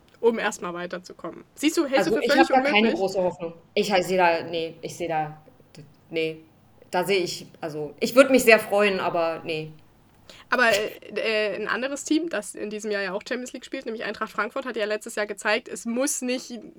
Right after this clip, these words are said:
Speaker 1: unbedingt in der Liga klappen. Die waren ja am Ende Elfter, haben aber, ähm, den Euroleague-Titel geholt. Vielleicht wird Leverkusen auch so ein, so ein Kandidat, der in der Liga struggelt, aber international plötzlich überzeugt.
Speaker 2: Du, also zwischen,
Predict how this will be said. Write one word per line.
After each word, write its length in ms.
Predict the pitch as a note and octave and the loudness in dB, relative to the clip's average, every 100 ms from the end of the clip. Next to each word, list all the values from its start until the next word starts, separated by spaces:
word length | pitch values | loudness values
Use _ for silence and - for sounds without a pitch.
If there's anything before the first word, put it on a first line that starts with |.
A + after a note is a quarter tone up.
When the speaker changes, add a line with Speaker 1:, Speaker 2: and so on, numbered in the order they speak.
| - | -12
Speaker 1:
unbedingt 360 | B3+ B3 A#3+ A3+ | -6 -4 -4 -2
in 80 | G#3+ | 0
der 120 | G3+ | 0
Liga 500 | G#3+ B3+ D4+ D#4 D#4 - _ _ | 0 2 4 4 0 -6 _ _
klappen. 380 | - D#4+ F4+ E4 | 0 0 2 2
Die 100 | G#3 | 2
waren 120 | G#3 | 0
ja 60 | G#3 | 0
am 60 | |
Ende 220 | G3+ G#3 | 0 -2
Elfter, 500 | F3+ A3 - F4+ E4 | 0 0 0 -2 -2
haben 160 | A#3+ A3 | -2 -2
aber, 380 | G#3 A3 G#3+ - | -2 0 0 -2
ähm, 160 | G#3 G#3 | -4 -4
den 140 | F#3 | -6
Euroleague-Titel 560 | G#3 B3+ C4+ - D4 D4 | -4 -4 -4 -6 -6 -4
geholt. 300 | D4 D#4+ - - - | -2 -2 -4 -10 -12
Vielleicht 240 | A3+ A#3+ B3+ | -4 -4 -2
wird 100 | B3+ | -2
Leverkusen 440 | C4+ C4+ C4 A#3+ | -2 -4 -6 -6
auch 180 | B3 G4 | -6 -4
so 200 | D4+ A3+ | -2 -2
ein, 120 | A3 | -4
so 100 | G3+ | -6
ein 100 | G#3 | -6
Kandidat, 540 | A3 G#3+ G3+ F#3+ F#3+ | -6 -6 -4 -4 -4
der 140 | G3 G3+ | -4 -4
in 40 | |
der 120 | G3+ | -4
Liga 320 | G3+ G#3 G3 G3 | -6 -8 -8 -6
struggelt, 420 | - G3+ G3 F#3+ | -6 -4 -4 -6
aber 180 | G3 G3 | -8 -8
international 580 | G#3+ G3 F#3 G3+ F#3 | -8 -8 -8 -10 -10
plötzlich 320 | F#3 F3+ F#3+ F3 | -8 -10 -10 -10
überzeugt. 580 | F3 F3 E3+ E3+ - - _ _ _ - | -10 -10 -10 -12 -14 -20 _ _ _ -6
Speaker 2:
Du, 160 | A3 F3+ | -2 0
also 260 | F#3 G3+ | 0 0
zwischen, 500 | G3+ G#3 G3+ F3+ E3+ | -2 -4 -2 -4 -6